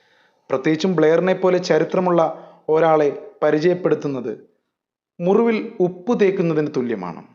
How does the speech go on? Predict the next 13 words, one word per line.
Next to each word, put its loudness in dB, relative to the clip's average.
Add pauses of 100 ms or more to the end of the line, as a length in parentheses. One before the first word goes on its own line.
(580)
ഈ -2 (100)
ദുരിതം 2
അവസാനിപ്പിക്കാൻ 0 (440)
റഷ്യൻ 0
ഫെഡറേഷന് 2 (220)
എന്ത് 0 (120)
ചെയ്യാൻ 0 (100)
കഴിയുമെന്നാണ് 0 (220)
താങ്കൾ -2 (100)
കരുതുന്നത്? -6 (640)
കാരണം -4 (480)
ഇതെല്ലാവരുടെയും 2
ദിവസങ്ങളെ -2